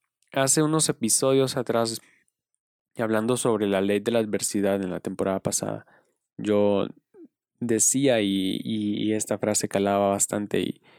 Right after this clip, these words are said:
que las adversidades nos darán crecer o nos destruirán, hablando sobre que como cristianos nosotros atravesamos adversidades y que esas adversidades, ah, vienen a moldear nuestra fe y a hacernos crecer,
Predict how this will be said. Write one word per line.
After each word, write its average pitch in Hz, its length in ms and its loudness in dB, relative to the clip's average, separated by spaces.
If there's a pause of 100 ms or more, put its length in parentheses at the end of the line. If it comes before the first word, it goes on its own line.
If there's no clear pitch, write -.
(380)
que 104 420 2
las 113 280 0
adversidades 110 680 2
nos 107 220 -2
darán 107 320 0
crecer 117 520 2
o - 140 0
nos 101 300 -2
destruirán, 104 840 0 (380)
hablando 107 360 0
sobre 104 320 2
que - 360 0 (280)
como 120 280 0
cristianos 117 800 0
nosotros 107 480 0
atravesamos 107 1000 0
adversidades 104 1200 0 (440)
y 120 60 -10
que 104 220 2
esas 113 280 2
adversidades, 104 960 0 (400)
ah, 95 580 -2
vienen 117 520 0
a 101 80 0
moldear 104 320 0
nuestra 104 300 -4
fe 107 140 0
y 101 80 2
a 98 40 0
hacernos 101 400 -4
crecer, 95 580 -2